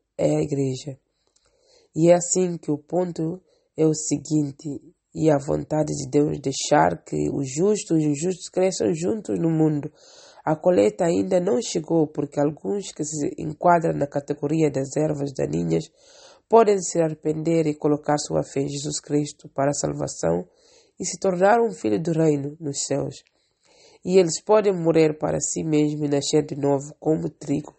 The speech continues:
nesta parábola. Amigos, vivemos numa era de paciência de Deus, segundo o apóstolo Pedro, que diz em sua segunda carta, capítulo três, "A paciência do Senhor significa a salvação."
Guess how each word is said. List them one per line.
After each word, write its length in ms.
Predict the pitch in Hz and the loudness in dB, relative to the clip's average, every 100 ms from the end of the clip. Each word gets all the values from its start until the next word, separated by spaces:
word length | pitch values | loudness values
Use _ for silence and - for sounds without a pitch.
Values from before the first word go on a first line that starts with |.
| _ _ _ _ _ | _ _ _ _ _
nesta 300 | 151 147 - | -2 0 0
parábola. 580 | 143 135 131 131 139 131 _ _ _ _ _ _ | 0 0 -2 -4 -8 -12 _ _ _ _ _ _
Amigos, 500 | - 160 175 143 147 - - _ _ _ - | -4 2 4 2 -2 -14 -18 _ _ _ -6
vivemos 420 | 170 208 196 190 | 4 6 6 2
numa 220 | 190 180 | 4 4
era 260 | 165 185 170 | 4 4 2
de 140 | 151 | -2
paciência 640 | - 151 - 160 165 - 147 | -4 -6 -2 -2 -2 -2 -6
de 140 | 135 | -6
Deus, 380 | 135 139 135 - _ _ - | -6 -6 -8 -14 _ _ -12
segundo 420 | - 165 196 185 | -4 0 4 4
o 20 | |
apóstolo 500 | 160 - 165 - 156 | 4 2 -4 0 -2
Pedro, 480 | 151 147 139 143 139 _ _ _ _ _ _ - | 0 0 0 -4 -12 _ _ _ _ _ _ -4
que 80 | 175 | -2
diz 400 | 160 202 190 175 | 0 2 2 2
em 120 | 170 | 0
sua 240 | - 185 | 0 -2
segunda 440 | 175 160 170 165 156 | 0 -2 -2 0 0
carta, 400 | - 165 - 160 | 0 -2 -2 -8
capítulo 480 | - - 160 151 | -8 -6 -4 -4
três, 420 | 147 147 151 143 - _ _ _ - | -4 -2 0 -2 -8 _ _ _ -8
"A 80 | |
paciência 560 | 160 165 - 190 196 190 | -2 0 2 4 4 2
do 100 | 170 | -2
Senhor 300 | - 160 165 | -4 0 0
significa 640 | 160 - 156 151 165 - | 0 -4 -2 -2 -4 -4
a 20 | |
salvação." 760 | 156 156 151 147 - - 160 | 0 0 0 -2 -2 2 2